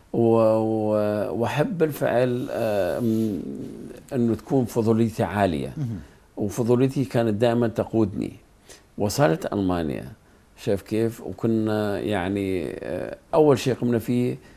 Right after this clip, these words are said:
Speaker 1: تعلم اللغة. اللغة هي مفتاح لكل الأبواب في
Speaker 2: نعم.
Speaker 1: كل مجتمع غريب. آه، كنت أدرس اللغة، ولكن كان يهمني أعرف مدينة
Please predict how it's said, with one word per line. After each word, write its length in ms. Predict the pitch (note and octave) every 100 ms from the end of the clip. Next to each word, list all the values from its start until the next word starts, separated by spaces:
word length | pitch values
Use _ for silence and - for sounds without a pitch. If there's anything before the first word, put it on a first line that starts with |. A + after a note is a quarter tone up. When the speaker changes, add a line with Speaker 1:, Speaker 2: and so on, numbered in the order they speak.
| - - - - -
Speaker 1:
تعلم 680 | - - G2 A#2+ A#2+ A#2 A2 -
اللغة. 480 | G2 G2 G2 D#2+ - - - G#2
اللغة 380 | F#2+ A#2 A2+
هي 280 | G#2+ G2+ G#2
مفتاح 500 | G2 F2 - A#2 F#2+
لكل 280 | F2+ - G#2+
الأبواب 440 | F2 E2+ G2 F#2+ - - -
في 60 |
Speaker 2:
نعم. 120 | A2
Speaker 1:
كل 180 | A2+ -
مجتمع 640 | C3+ G#2+ G2 A2 A2 G#2+ - - - -
غريب. 280 | F#2+ F2 - - - - - - - - -
آه، 260 | - C#2+ C2 _ -
كنت 180 | A#2+
أدرس 340 | A#2+ C3+ B2+ C3+
اللغة، 280 | B2+ C3 C3+
ولكن 420 | A2+ A2+ C#3+ C3 G#2 -
كان 300 | A#2+ A#2 A2
يهمني 640 | - G2+ B2 F#3 G3+ C#3+
أعرف 440 | C#3 C#3+ C3+ B2
مدينة 320 | - A#2 B2